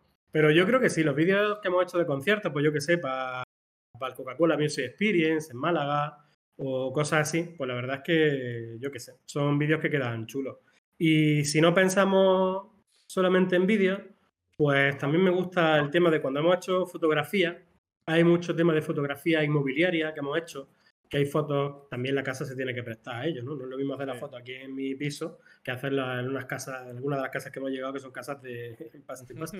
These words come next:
Speaker 2: <laughs>
Speaker 1: Y, claro, pues, hacer unas fotos que quedan muy chulas, o fotos
Speaker 2: Qué guay.
Speaker 1: gastronómicas también muchas veces, en
Speaker 2: A ver.
Speaker 1: restaurantes tipo, pues, María de la O,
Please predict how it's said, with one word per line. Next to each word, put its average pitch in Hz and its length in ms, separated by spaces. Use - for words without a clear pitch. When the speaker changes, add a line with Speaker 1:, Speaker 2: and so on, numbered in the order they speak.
Speaker 2:
<laughs> 139 240
Speaker 1:
Y, 131 560
claro, 147 260
pues, 120 180
hacer 143 240
unas 143 160
fotos 160 180
que 143 80
quedan 139 220
muy 131 160
chulas, 151 380
o 135 220
fotos 151 240
Speaker 2:
Qué 135 80
guay. 131 40
Speaker 1:
gastronómicas 143 580
también 135 200
muchas 139 300
veces, 160 240
en 143 60
Speaker 2:
A - 20
ver. 135 160
Speaker 1:
restaurantes 135 560
tipo, 131 580
pues, 127 220
María 127 300
de 123 80
la 117 160
O, 151 340